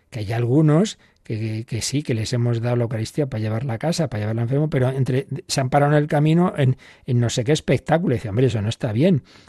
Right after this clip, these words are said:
Por lo tanto, se llevaba la comunión bajo la especie de pan. Y también tenemos algún caso en que, de algún testimonio, por ejemplo, un testimonio de San Cipriano, de la comunión solo bajo la especie de vino.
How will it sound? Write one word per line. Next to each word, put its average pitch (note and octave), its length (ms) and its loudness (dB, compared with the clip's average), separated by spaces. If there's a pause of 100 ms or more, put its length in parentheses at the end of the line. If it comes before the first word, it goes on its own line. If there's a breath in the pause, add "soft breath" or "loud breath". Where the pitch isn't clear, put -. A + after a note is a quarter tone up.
Por D3+ 100 -4
lo E3 60 2
tanto, G3+ 260 0 (160)
se C3 260 2
llevaba B2 640 0
la A#2 200 -2
comunión A#2 640 -2
bajo B2 580 -4
la A2+ 100 -4
especie A#2 400 -6
de G2+ 80 -4
pan. - 200 -8
Y F3+ 120 0
también A#3+ 260 0
tenemos F3+ 340 2
algún E3+ 280 0
caso F3 340 -6 (500 loud breath)
en B2 220 -2
que, C3+ 120 -8
de A#2+ 100 -4
algún B2 220 0
testimonio, D3 640 -2
por F#3 140 -4
ejemplo, A2+ 320 -4
un G#2+ 80 -6
testimonio A2+ 460 -4
de G2 60 -6
San B2+ 220 -4
Cipriano, C#3 580 -2 (440 loud breath)
de B2 480 0
la A#2 220 -2
comunión A#2+ 380 2
solo F3 260 0
bajo B2 300 -4
la G2+ 100 -4
especie C#3 600 -6 (100)
de G2+ 220 -8
vino. G3+ 320 -2